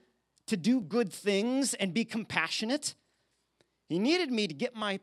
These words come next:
place right and understand that he's God,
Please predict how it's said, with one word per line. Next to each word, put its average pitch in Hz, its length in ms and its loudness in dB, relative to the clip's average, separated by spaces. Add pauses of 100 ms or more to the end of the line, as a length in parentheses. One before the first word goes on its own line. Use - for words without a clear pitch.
place 302 460 -2
right 156 320 2
and 202 160 0
understand 247 960 0 (340)
that 202 120 4
he's 240 180 4
God, 320 360 4